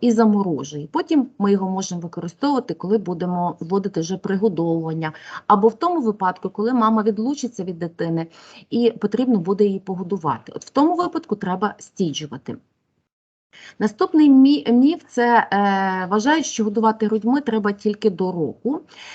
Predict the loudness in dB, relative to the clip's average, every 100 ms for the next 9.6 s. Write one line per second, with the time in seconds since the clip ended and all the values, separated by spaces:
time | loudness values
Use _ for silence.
0 | -20 -20 -10 -2 0 0 0 0 4 4
1 | 2 -2 -2 -2 -2 -4 -6 -10 -4 -2
2 | -2 -4 -2 -2 -2 -8 -8 -8 -10 -10
3 | -6 -2 2 2 2 -4 -4 -2 -2 -2
4 | -2 -2 -2 -4 -4 -4 -4 -4 -6 -6
5 | -2 -2 -2 0 4 6 4 4 4 4
6 | 0 -2 0 0 0 -2 -6 0 0 0
7 | -4 -6 -6 -4 -4 -4 -6 -6 -4 -2
8 | -4 -6 0 2 4 2 -4 -2 -2 -2
9 | -2 2 4 4 0